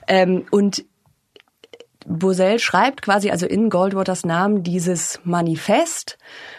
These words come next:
was dann auch die Grundlage bildet, äh, ein paar Jahre später für seine Präsidentschaftskandidatur.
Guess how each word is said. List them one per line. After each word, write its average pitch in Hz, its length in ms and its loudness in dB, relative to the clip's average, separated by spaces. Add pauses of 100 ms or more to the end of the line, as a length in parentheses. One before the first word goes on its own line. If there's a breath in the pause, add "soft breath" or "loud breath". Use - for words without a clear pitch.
(140 loud breath)
was 185 180 0
dann 175 140 -2
auch 175 100 -2
die 170 140 -4
Grundlage 202 560 2
bildet, 208 800 0
äh, 175 380 -2
ein 208 80 -10
paar 185 160 -4
Jahre 175 160 -2
später 175 380 -2
für 180 260 -2
seine 160 540 -2
Präsidentschaftskandidatur. 165 1500 -2